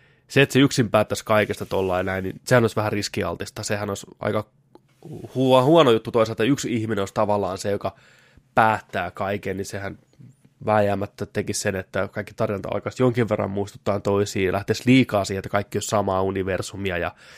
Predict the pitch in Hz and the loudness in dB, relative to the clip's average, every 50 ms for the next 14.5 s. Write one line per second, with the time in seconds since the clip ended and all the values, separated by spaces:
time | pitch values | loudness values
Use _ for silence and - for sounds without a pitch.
0 | - - - _ - 107 104 98 87 - 98 95 - - - 92 90 90 92 _ | -20 -20 -14 _ -4 -2 -2 -2 -2 -2 -4 -4 -4 -6 -6 -4 -4 -4 -6 _
1 | _ _ _ _ _ _ _ _ _ _ - - - 104 95 101 104 - 113 107 | _ _ _ _ _ _ _ _ _ _ -18 -12 -6 -2 0 0 0 0 -2 -2
2 | - - 123 117 113 107 107 104 104 110 104 107 92 101 98 - _ _ _ _ | 0 2 2 4 4 4 0 0 0 0 0 0 0 -2 -6 -6 _ _ _ _
3 | _ _ _ - - 107 - - 104 101 107 101 101 - 101 98 113 113 107 107 | _ _ _ -6 -4 -4 -4 -4 -6 -4 -6 -6 -8 -8 -6 -2 0 2 4 4
4 | 110 104 101 98 - - - - - 117 107 - - - 113 98 - _ _ - | 4 2 2 -2 -4 -8 -6 -2 0 0 0 -2 -4 -8 -8 -8 -8 _ _ -10
5 | - - - 101 98 104 101 113 113 - - - 107 101 98 98 101 - 107 104 | -10 -8 -6 -4 -4 -2 -2 -4 -4 -4 -4 -4 -2 -2 -2 -4 -6 -6 -6 -4
6 | 101 98 - 107 101 101 92 92 92 - - 98 92 - 95 - - 90 92 - | -4 -4 -2 -2 -2 -2 -2 -4 -6 -6 -6 -8 -8 -10 -8 -6 -6 -6 -6 -4
7 | - 85 87 85 85 - _ _ _ _ _ _ _ _ _ _ _ _ - 90 | -4 -4 -4 -4 -6 -10 _ _ _ _ _ _ _ _ _ _ _ _ -8 -6
8 | 90 95 - 95 95 98 117 135 - - 143 127 123 117 - - 110 107 107 104 | -6 -6 -4 -2 0 0 0 0 0 0 2 2 2 2 2 2 2 2 2 2
9 | - - 107 101 104 95 104 - 107 98 95 92 92 92 - _ - 90 82 82 | -2 -4 -6 -6 -6 -6 -6 -6 -4 -2 -2 0 -2 -2 -4 _ -6 -4 -4 -2
10 | 80 78 85 - _ _ _ _ _ _ _ _ _ _ _ _ _ _ _ _ | -2 -4 -6 -8 _ _ _ _ _ _ _ _ _ _ _ _ _ _ _ _
11 | _ _ - - 131 117 113 107 107 107 - 117 104 104 101 - - 98 92 104 | _ _ -2 2 2 4 4 4 4 2 2 0 0 0 0 -2 -6 -4 0 0
12 | 104 101 98 95 - 104 - - 98 92 92 90 85 92 92 92 - - 101 98 | 0 0 -2 -4 -8 -8 -8 -6 -6 -6 -6 -6 -6 -6 -6 -6 -6 -8 -10 -8
13 | 98 85 80 - - - - - - - - - - 98 95 - - - - _ | -8 -8 -6 -6 -6 -6 -6 -6 -8 -8 -10 -12 -12 -12 -10 -10 -10 -10 -12 _
14 | - 104 104 - - - - - _ | -10 -8 -8 -8 -8 -10 -12 -16 _